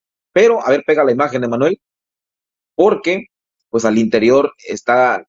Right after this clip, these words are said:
va a haber miles de personas que, pues, van a consumir, y eso para que eviten accidentes. Pueden vender, pero no en envases de vidrio.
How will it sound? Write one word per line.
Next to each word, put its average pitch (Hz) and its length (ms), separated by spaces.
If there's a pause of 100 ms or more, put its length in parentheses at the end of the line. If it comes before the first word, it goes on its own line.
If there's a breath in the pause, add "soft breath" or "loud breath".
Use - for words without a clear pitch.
va 117 80
a 120 40
haber 123 180
miles 127 260
de 107 80
personas 107 720 (440)
que, 98 380
pues, 98 140
van 113 160
a 113 80
consumir, 98 560
y 101 160 (100)
eso 131 200
para 98 220
que 98 120
eviten 113 460 (200)
accidentes. 113 840 (880)
Pueden 165 300
vender, 131 420
pero 98 160
no 98 140
en 123 80
envases 101 400
de 110 80
vidrio. 135 320